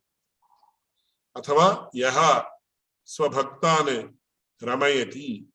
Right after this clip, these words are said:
आनन्दयति, सः रामः इति उच्यते।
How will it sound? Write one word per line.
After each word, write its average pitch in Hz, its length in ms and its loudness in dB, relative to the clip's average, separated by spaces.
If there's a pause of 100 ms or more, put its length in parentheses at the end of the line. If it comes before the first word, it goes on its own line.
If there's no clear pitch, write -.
आनन्दयति, 135 1000 2
सः 131 340 -2
रामः 113 540 -2 (120)
इति 165 100 -20 (100)
उच्यते। - 380 -20